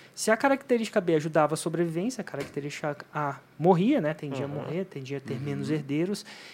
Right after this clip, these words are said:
Speaker 1: e aquela pessoa com a característica B tendia a prosperar, né? Então, é isso. E eu acho que a característica não é só física, não é só o bico do pássaro, se ele voa ou não, se ele é resistente a essa ou aquela praga ou doença ou não.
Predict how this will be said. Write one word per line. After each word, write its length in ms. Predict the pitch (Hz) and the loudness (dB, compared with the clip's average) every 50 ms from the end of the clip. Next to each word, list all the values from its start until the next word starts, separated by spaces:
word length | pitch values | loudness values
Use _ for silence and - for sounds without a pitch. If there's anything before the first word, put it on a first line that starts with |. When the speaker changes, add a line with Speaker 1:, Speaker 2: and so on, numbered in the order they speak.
| - - | -8 -4
Speaker 1:
e 60 | 160 160 | -4 -2
aquela 300 | 151 - 170 160 165 160 - - _ _ - | 0 0 0 0 0 -2 -6 -12 _ _ -6
pessoa 320 | 160 151 - - 151 143 139 | -6 -6 -4 -4 -6 -6 -4
com 80 | 156 | -6
a 40 | 147 | -4
característica 640 | - 160 147 151 147 - - 151 147 147 - - 170 | -2 -2 -2 -2 -4 -6 -6 -8 -8 -6 -6 -6 -6
B 220 | 147 147 151 165 | -4 -2 -4 -4
tendia 720 | 165 185 175 156 135 143 147 156 170 170 156 143 147 151 151 | -4 -4 -6 -6 -6 -4 -4 -4 -2 -4 -4 -4 -6 -6 -6
a 40 | 143 | -6
prosperar, 720 | - 151 151 - - - 123 104 127 143 139 127 117 - - - - _ _ - | -6 -6 -6 -6 -4 -6 -4 0 0 2 0 0 -2 -6 -12 -20 -20 _ _ -8
né? 220 | 131 135 143 143 135 | -6 -6 -4 -6 -6
Então, 360 | 123 - 131 131 135 139 131 - - - - | -8 -8 -8 -8 -8 -10 -12 -16 -16 -10 -6
é 80 | 156 | -4
isso. 220 | 143 131 - - - - - - - - - - | -4 -4 -4 -8 -12 -16 -18 -20 -20 -16 -8 -4
E 320 | 175 170 170 170 170 165 | 0 0 2 4 6 6
eu 120 | 160 151 156 | 6 6 6
acho 160 | 165 165 - | 4 4 0
que 60 | - | -2
a 40 | 175 | 0
característica 540 | - 190 165 170 170 170 160 156 151 - 180 | 2 4 4 4 2 0 -2 -2 -2 -2 0
não 120 | 190 208 202 | 0 0 0
é 20 | |
só 180 | - - 180 135 | 0 -2 -4 -4
física, 380 | - - - 151 135 127 - | -4 -6 -6 -6 -6 -6 -6
não 80 | 131 151 | -6 -8
é 40 | 147 | -6
só 120 | - 185 | -4 -4
o 40 | 165 | -4
bico 260 | 135 127 151 151 - | -2 -4 -4 -4 -4
do 80 | 139 131 | -6 -4
pássaro, 680 | - 156 160 180 175 160 - - 151 143 135 127 120 - - - | -2 0 0 0 0 -2 -6 -8 -8 -8 -8 -8 -8 -12 -16 -18
se 140 | - - - | -10 -4 -2
ele 80 | 147 139 | -2 0
voa 240 | 131 135 165 165 147 | 2 2 2 2 2
ou 60 | 139 | 2
não, 400 | 135 143 165 190 202 185 165 143 | 2 2 4 4 4 2 0 -2
se 180 | - - - 151 | -4 -6 -6 -6
ele 120 | 139 139 | -4 -4
é 240 | 139 135 127 127 127 127 - | -4 -4 -6 -8 -10 -12 -10
resistente 640 | - - 143 143 139 - - 160 160 175 170 - - 147 | -8 -6 -6 -6 -6 -4 -4 -2 -2 -2 -4 -4 -4 -4
a 140 | 131 127 | -4 -4
essa 340 | 131 143 156 170 160 - - | -4 -4 -4 -4 -4 -4 -4
ou 60 | 143 | -6
aquela 280 | 131 - - 143 131 123 | -4 -4 -4 -4 -4 -4
praga 500 | - 139 143 139 156 170 175 160 147 135 | -2 0 0 2 2 0 0 0 -2 -2
ou 180 | 135 131 131 131 | 0 -2 -2 -2
doença 440 | 131 139 135 139 143 139 - - | -2 -2 -2 -2 -2 -4 -6 -6
ou 40 | 131 | -6
não. 220 | 123 127 147 180 | -4 -4 -4 -6